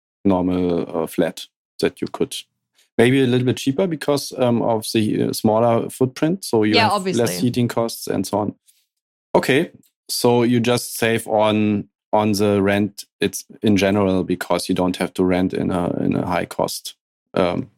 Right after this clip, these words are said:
Speaker 1: town or
Speaker 2: Exactly. So I would say the most, yeah, the most, uh, the biggest money factor in this case is really the rent. And I mean, obviously you built this thing, so it did cost a lot of money. Um, in my case, it was around the thirty,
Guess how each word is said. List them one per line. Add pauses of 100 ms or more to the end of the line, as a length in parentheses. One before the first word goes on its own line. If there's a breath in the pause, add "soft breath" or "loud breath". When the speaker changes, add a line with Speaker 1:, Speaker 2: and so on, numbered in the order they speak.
(320)
Speaker 1:
town
or (640 loud breath)
Speaker 2:
Exactly.
So
I
would
say
the
most,
yeah,
the
most,
uh, (160)
the
biggest
money
factor
in
this
case
is
really
the
rent. (320)
And (120)
I
mean,
obviously (200)
you
built
this
thing,
so (200)
it
did (340)
cost
a
lot
of
money.
Um,
in
my
case,
it
was
around
the
thirty,